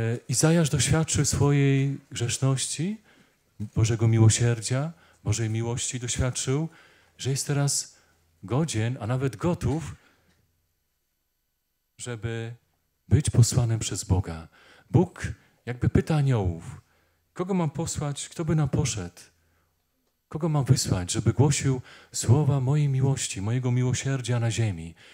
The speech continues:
Kto się do tego nadaje?” E, aniołowie nie zdążyli odpowiedzieć na to pytanie, które Bóg im zadał, bo zaraz wyrwał się Izajasz, żeby tamci czasami nie powiedzieli, że się do tego nie nadaje.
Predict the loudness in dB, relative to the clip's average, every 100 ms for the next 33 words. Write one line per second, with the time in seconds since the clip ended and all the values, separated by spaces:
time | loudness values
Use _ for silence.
0 | -20 -6 -4 -2 -2 0 0 0 0 -2
1 | -4 -6 -12 -20 _ _ _ _ _ _
2 | _ _ _ _ _ _ _ _ _ _
3 | _ _ _ _ -10 -6 -4 -2 -2 -2
4 | 0 2 2 2 2 0 2 2 0 2
5 | 2 2 0 -2 -4 -10 -12 -14 -12 -6
6 | -4 0 -2 -2 0 0 0 -2 -2 -2
7 | -4 -8 -10 -16 _ _ _ _ _ -10
8 | -6 -4 -2 -2 0 -2 -4 -4 -4 -2
9 | -2 -4 -6 -8 -12 _ _ _ _ _
10 | _ _ _ _ _ _ _ -18 -12 -8
11 | -6 -6 -6 -8 -8 -6 -4 -4 -4 -6
12 | -2 -2 -2 -4 -4 -6 -6 -8 -8 -8
13 | -10 -8 -6 -4 -2 -2 -2 -4 -6 -8